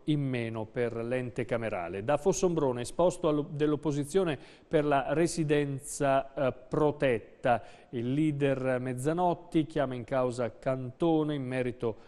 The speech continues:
al bando pubblicato dall'amministrazione comunale per l'affidamento in project financing del completamento e della gestione della residenza protetta di Fossombrone.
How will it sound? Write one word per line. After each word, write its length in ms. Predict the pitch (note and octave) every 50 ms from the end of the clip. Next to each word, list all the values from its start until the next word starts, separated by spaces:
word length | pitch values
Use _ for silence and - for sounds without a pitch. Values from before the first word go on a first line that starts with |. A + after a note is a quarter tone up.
| - -
al 160 | - B2 A#2+
bando 360 | B2+ C3+ C#3 C3+ C3 B2 A#2+
pubblicato 600 | G#2+ - C#3+ C#3 C#3 C3 B2 - C#3 B2+ - B2+
dall'amministrazione 840 | A#2 A#2 A2+ A2+ A2+ B2 B2 B2+ A2+ - - B2+ A#2+ - D3+ C3+ B2
comunale 480 | A2 C3+ D3+ E3 D#3+ D3+ C#3+ C3 B2 A2
per 140 | - B2 A#2+
l'affidamento 600 | B2 A#2 - D#3 C#3+ C3 C3 C3 B2+ A#2 - A#2+
in 120 | A2 G#2+
project 380 | - C3 B2+ A#2+ A2+ A2 - -
financing 640 | D3 C#3 B2+ A#2+ A2 G#2 F#2+ - - G2+ G2 G2
del 280 | G#2+ A#2+ A#2+ A#2 A2 G#2+ - - - - - _
completamento 720 | - E3+ D#3 D3 D3+ C#3 - C#3+ C#3 C3+ B2 A2+ G#2+ A#2+
e 40 | A#2
della 180 | A#2+ B2 B2+
gestione 440 | B2 C3 C3 - - - C3 B2 A#2
della 220 | A2 A#2 B2 B2+ B2+
residenza 500 | C3+ B2+ - D3 C3+ B2 A2 - C3 A#2+
protetta 640 | - C#3 C3+ - - B2 G#2+ F#2+ - - - A2+
di 240 | G#2 G#2+ G#2 A2+ A2
Fossombrone. 1080 | G2+ - - B2+ A#2 G#2 - - - A#2+ A#2 A#2 A2+ A#2+ A#2 A2+ A2 A2 A2+ A2+ A2